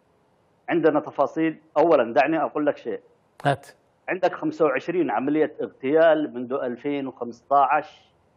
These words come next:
Speaker 1: لألفين وسبعطعش لأئمة مساجد و-، ودعاة.
Speaker 2: نعم.
Speaker 1: اثناشر، اثناشر شخصية من السلفيين، أربع شخصيات من حزب الإصلاح، والباقيين، آه،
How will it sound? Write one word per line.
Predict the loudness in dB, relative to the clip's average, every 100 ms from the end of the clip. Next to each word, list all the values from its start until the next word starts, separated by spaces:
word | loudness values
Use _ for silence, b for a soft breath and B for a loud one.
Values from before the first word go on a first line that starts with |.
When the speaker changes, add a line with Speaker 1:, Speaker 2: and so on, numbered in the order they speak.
| _
Speaker 1:
لألفين | -6 -4 -4 -4 -4
وسبعطعش | -4 -6 -6 0 0 0 -2 -8 -20 _ _ _ _ _ _ _
لأئمة | -6 -4 -2 -2 -4 -4
مساجد | -4 2 2 2 -4 -8 _ _ _ _ _ _ _ _ -4
و-، | 0 2 2 2 2
ودعاة. | 2 4 6 4 2 _ _ -6
Speaker 2:
نعم. | -6 -6 -12 _ _ _ _ _ -10
Speaker 1:
اثناشر، | 2 2 4 6 6 6 -4 -16
اثناشر | -10 -4 -4 -2 -2 -2 -6 _ -20
شخصية | -16 -4 0 2 0 -4 _
من | -12 -12
السلفيين، | -8 -8 -6 -8 -10 -12 -16 _ _ _ _ -4
أربع | 0 0 -2
شخصيات | -4 -8 -4 -2 -2 -4 -10
من | -10
حزب | -10 -8
الإصلاح، | -8 -10 -6 0 0 0 _ _ _ _ _ _ _ -6
والباقيين، | -2 2 2 0 -6 -6 -12 _ -18
آه، | -18 -16